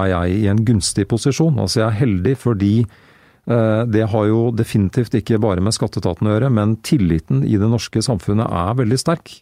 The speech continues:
Eh, tilliten i næringslivet, tilli-, tilliten til, eh, til det offentlige. Eh, og det er jo på en måte grunnkapitalen som, eh, som vi nyter godt av,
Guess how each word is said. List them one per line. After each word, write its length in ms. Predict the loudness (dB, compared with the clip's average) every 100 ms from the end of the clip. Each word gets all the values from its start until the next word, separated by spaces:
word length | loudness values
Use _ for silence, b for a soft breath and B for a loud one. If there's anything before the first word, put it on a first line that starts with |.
| b b b b b
Eh, 240 | 0 0 0
tilliten 560 | 0 2 0 0 0
i 120 | 2 2
næringslivet, 640 | 2 -2 0 0 0 0
tilli-, 460 | 0 0 0 -2 -2
tilliten 400 | 0 0 0 -2
til, 400 | 0 0 2 2
eh, 340 | 0 0 0 -2
til 240 | 0 0
det 80 | 0
offentlige. 560 | -2 -2 -2 0 -2 -4 b b b b b -4
Eh, 240 | -2 0
og 180 | -2 -2
det 140 | 0 2
er 300 | 2 0 0
jo 160 | 0 0
på 80 | 0
en 80 | -2
måte 160 | 0 0
grunnkapitalen 1160 | 2 2 0 -2 -4 -4 -4 -2 0 0 2 0
som, 420 | 0 0 0 0
eh, 580 | 0 0 -2 -2 -2 -2
som 240 | 0 0
vi 200 | 2 2
nyter 340 | 2 0 0 -2
godt 280 | -2 -4
av, 100 | -4